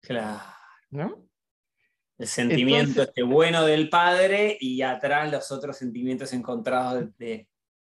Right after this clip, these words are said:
Speaker 1: de, ujú.
Speaker 2: Exacto, ¿no? Eh, eh, con este juego, ¿no? Pero digo, no, nos puede pasar con, con, con todo, como, eh, eh, eh, en, en,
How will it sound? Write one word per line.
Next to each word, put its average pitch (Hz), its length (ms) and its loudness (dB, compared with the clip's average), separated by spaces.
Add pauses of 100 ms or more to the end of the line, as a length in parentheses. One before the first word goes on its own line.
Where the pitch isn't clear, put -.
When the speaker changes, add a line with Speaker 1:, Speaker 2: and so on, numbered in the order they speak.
(140)
Speaker 1:
de, 113 100 -6
ujú. 110 160 -8 (140)
Speaker 2:
Exacto, 165 760 0
¿no? 175 280 -4
Eh, 135 580 -4
eh, - 120 -16 (520)
con 117 160 -10
este 135 160 -8
juego, 208 340 6
¿no? 180 140 2
Pero 170 160 4
digo, 151 160 0
no, 143 100 -2
nos 143 160 -6
puede 196 160 2
pasar 185 320 0
con, 151 320 -4
con, 131 340 -8
con 131 220 -6
todo, 160 400 4
como, 120 540 -6 (580)
eh, 127 400 -4 (640)
eh, - 220 -10
eh, 165 220 -8 (840)
en, 160 300 -2
en, 160 340 -4